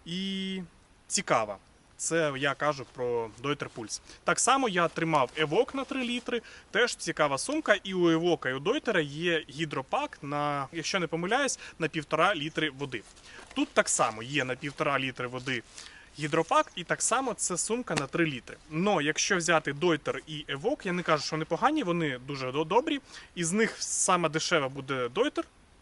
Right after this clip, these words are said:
Посилання на них теж я знизу залишу. Переходьте, там багато різних сумок поясних і вибирайте собі. Друга буде по ціні, це в нас буде Evoque,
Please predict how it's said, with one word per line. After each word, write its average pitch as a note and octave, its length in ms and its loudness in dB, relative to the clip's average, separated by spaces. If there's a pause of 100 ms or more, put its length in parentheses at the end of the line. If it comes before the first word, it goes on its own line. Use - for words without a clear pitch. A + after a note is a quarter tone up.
(460)
Посилання D#3 600 2
на C3 120 -4
них C#3 200 -4
теж B2+ 240 -2
я A#2+ 100 -6
знизу A#2 540 -10
залишу. E3 500 -2 (320)
Переходьте, D#3+ 460 2
там C#3 200 -2
багато C3+ 300 0
різних B2+ 280 -6
сумок G3+ 460 -4 (240)
поясних F#3+ 480 -2 (260)
і G#3 80 -10
вибирайте C#3 440 0
собі. G#2+ 240 -8 (100)
Друга G#3+ 320 0
буде E3 200 0
по E3+ 140 -2
ціні, F3+ 400 0
це - 220 0
в D3 40 0
нас C3+ 180 -2
буде C3+ 340 0
Evoque, G#3 340 -2